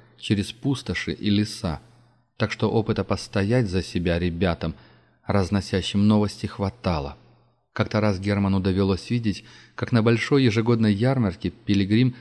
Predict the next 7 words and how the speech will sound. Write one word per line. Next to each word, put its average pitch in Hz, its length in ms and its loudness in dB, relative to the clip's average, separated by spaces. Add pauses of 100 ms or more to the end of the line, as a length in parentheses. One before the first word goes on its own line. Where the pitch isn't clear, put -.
(120)
сцепился - 680 0
с 95 80 -2
двумя 110 280 4
меганиками. 101 760 0 (460)
Бой 107 220 4
вышел 104 320 0
коротким. 101 640 -2